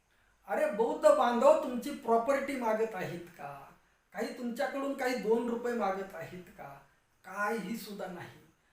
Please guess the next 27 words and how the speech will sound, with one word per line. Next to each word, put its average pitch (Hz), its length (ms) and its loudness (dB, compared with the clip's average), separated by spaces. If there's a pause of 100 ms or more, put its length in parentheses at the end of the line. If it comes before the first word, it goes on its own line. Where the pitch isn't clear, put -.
(180)
आणि 226 120 -12
त्यांचा 233 420 -6
काही, 214 460 -4
कसलाही 220 640 -4
तुमच्या 233 380 -2
रोजच्या 196 440 -4
जीवनामध्ये 185 580 -6
बघा, 190 520 2 (340)
त्यांचा 202 320 -12
कसलाही 190 720 -6
कोणालाही 180 580 -4
त्रास 180 480 -6
नाही. 151 300 -12 (1000)
ते 285 180 0 (560)
काहीच 233 420 -4
मागत 208 540 -2
नाहीत, 190 380 -8
उलट 196 380 0 (140)
तुम्हाला 196 340 -4 (380)
देत 196 340 -4
आहेत, 175 360 -8
लक्षात 156 360 -12
ठेवा. - 480 -18 (480)
आतापर्यंतचा 277 1000 4
जो 277 120 6
इतिहास 233 580 4
आहे, 240 580 8